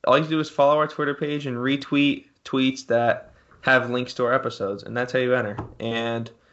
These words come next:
it's actually going to close. We're gonna pick a date right now, so we didn't do one last week. Um, Tyler, I suggested March twentieth when Animal Crossing comes out, but Tyler thought that was too much. So March fifteenth.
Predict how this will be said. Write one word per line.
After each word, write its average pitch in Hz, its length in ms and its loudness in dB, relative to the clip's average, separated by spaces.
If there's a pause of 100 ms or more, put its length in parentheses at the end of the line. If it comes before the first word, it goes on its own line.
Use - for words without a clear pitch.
(680)
it's 135 200 2
actually 143 440 4
going 143 180 -2
to 131 60 -6
close. 127 520 4
We're 120 140 -6
gonna 120 100 -6
pick 135 140 -6
a 127 60 -2
date 117 300 -4
right 113 220 -2
now, 113 180 -2
so 113 140 -8
we 117 80 -2
didn't 104 80 -4
do 113 100 2
one 110 140 0
last 110 280 -2
week. 107 280 -4
Um, 110 480 2 (1500)
Tyler, 147 360 4
I 165 120 8
suggested 175 540 -2
March 110 260 -6
twentieth 101 440 -8
when 104 120 -8
Animal 104 200 -4
Crossing 95 380 -6
comes 101 160 -10
out, 95 140 -8
but 104 100 -6
Tyler 147 320 4
thought 110 240 0
that 104 140 -2
was 95 100 -10
too - 140 -12
much. - 340 -10
So 117 460 4 (560)
March 156 280 4
fifteenth. - 680 -4